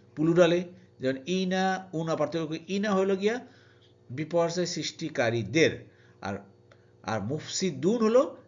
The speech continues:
বিপর্যয় সৃষ্টিকারীরা বা বিপর্যয় সৃষ্টিকারী গণ। আশা করি বুঝতে পেরেছেন।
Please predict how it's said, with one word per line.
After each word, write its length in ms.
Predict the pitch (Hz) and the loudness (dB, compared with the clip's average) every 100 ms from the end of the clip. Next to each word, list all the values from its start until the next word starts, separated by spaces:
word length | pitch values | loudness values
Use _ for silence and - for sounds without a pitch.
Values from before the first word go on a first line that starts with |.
| - | -14
বিপর্যয় 680 | 98 135 180 180 185 190 | -6 -2 0 4 4 2
সৃষ্টিকারীরা 1000 | 190 175 170 - 170 143 135 127 143 139 | -2 -6 -8 -8 -4 0 0 2 2 2
বা 140 | 110 117 | 0 -4
বিপর্যয় 460 | 120 120 143 143 | -4 -8 -8 -8
সৃষ্টিকারী 500 | 131 123 170 165 175 | -10 -12 -8 -4 -4
গণ। 240 | 160 123 90 - - _ _ - | -2 -4 -4 -10 -20 _ _ -8
আশা 140 | 147 | -4
করি 80 | 139 | -2
বুঝতে 200 | 104 - | -4 -8
পেরেছেন। 220 | 78 - | -14 -16